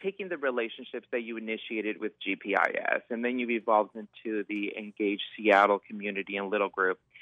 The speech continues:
And now taking these little groups, and we're planning weekend getaways with a small group. We're planning,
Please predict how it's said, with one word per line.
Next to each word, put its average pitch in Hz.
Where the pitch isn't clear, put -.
And 123
now 135
taking 143
these 139
little 131
groups, 117
and 117
we're 117
planning 120
weekend 151
getaways 113
with 117
a 110
small 113
group. 101
We're 120
planning, 135